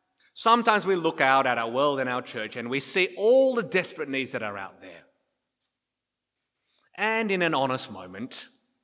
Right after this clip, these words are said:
we might just think to ourselves, "Yeah, God needs me. I mean, what would he do without me? Look at all that I do for him.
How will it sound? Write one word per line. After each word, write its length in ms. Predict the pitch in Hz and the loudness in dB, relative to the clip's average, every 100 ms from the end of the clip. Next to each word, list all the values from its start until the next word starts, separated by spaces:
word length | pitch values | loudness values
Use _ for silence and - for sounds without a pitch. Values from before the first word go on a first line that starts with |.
| _ _ _ - | _ _ _ -14
we 260 | 220 226 233 | -6 -4 -4
might 320 | 196 190 190 | -2 -2 -2
just 280 | - 165 - | -4 -6 -4
think 200 | 147 127 | -6 -6
to 120 | - | -6
ourselves, 720 | 110 107 - 110 110 - - - _ _ _ _ _ _ _ _ _ | -6 -6 -8 -8 -8 -10 -12 -16 _ _ _ _ _ _ _ _ _
"Yeah, 280 | - 147 92 - _ _ _ _ _ _ _ _ _ _ _ _ _ _ _ _ | -16 -14 -14 -18 _ _ _ _ _ _ _ _ _ _ _ _ _ _ _ _
God 240 | - 123 90 | -12 -10 -12
needs 400 | 92 82 - - | -18 -20 -18 -18
me. 160 | 78 - - _ _ _ _ _ _ _ _ _ _ _ - | -20 -20 -20 _ _ _ _ _ _ _ _ _ _ _ -12
I 80 | 233 | -4
mean, 460 | 262 247 226 - - _ _ | -2 -4 -8 -16 -20 _ _
what 160 | - 311 | -10 -6
would 100 | 320 | -2
he 80 | 294 | -2
do 160 | 294 | 0
without 400 | 285 254 269 285 | 0 0 -2 -2
me? 380 | 262 - - - _ - | -4 -6 -10 -20 _ -2
Look 200 | 370 311 | 0 4
at 80 | 349 | 4
all 200 | 320 294 | 6 6
that 140 | 247 | 4
I 120 | 240 | 2
do 240 | 240 160 175 | 2 2 0
for 140 | 170 | 0
him. 380 | 113 104 - - | -8 -10 -16 -20